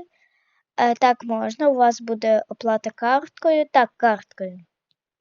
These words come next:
Добре. Давайте.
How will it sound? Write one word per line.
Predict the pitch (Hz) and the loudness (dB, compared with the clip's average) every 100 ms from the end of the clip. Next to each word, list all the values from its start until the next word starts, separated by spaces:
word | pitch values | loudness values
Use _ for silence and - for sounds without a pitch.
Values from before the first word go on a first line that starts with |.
| _ _ _ _ _ _ _ _ | _ _ _ _ _ _ _ _
Добре. | 202 190 180 196 233 269 427 494 _ _ _ _ _ _ _ _ _ _ 247 | -4 -2 -2 0 2 2 2 -2 _ _ _ _ _ _ _ _ _ _ -10
Давайте. | 233 214 214 214 - | -8 -6 -8 -8 -10